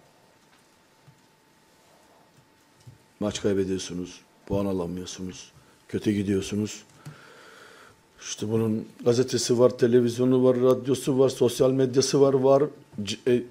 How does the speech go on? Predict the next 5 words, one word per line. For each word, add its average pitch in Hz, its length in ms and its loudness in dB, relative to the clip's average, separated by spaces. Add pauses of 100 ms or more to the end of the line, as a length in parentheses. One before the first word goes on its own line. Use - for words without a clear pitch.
camia 120 600 4
var. 151 200 8 (680)
Bu 160 160 2
baskıya 131 480 6
kolay 143 360 10